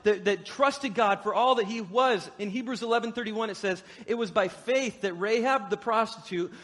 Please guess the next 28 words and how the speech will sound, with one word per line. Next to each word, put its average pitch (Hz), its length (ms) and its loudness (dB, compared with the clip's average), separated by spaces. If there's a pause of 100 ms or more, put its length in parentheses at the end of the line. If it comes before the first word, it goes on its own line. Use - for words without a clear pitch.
was 196 180 -4
not 208 300 0
destroyed 196 480 -4
with 180 120 -4
the 180 60 -8
people 185 380 -8
in 175 100 -6
her 160 120 -8
city 185 340 -6
who 170 100 -6
refused 175 460 -10
to 185 100 -8
obey 151 300 -4
God, 151 380 0 (340)
for 196 160 -2
she 233 240 -4
had 196 200 -2
given 208 300 -2
a 175 80 -4
friendly 220 480 -4
welcome 180 460 0
to 151 100 -18
the 147 120 -10
spies." - 680 -8 (1120)
It 151 40 -10
was 135 120 -10
by 151 160 -4
faith. 139 540 -8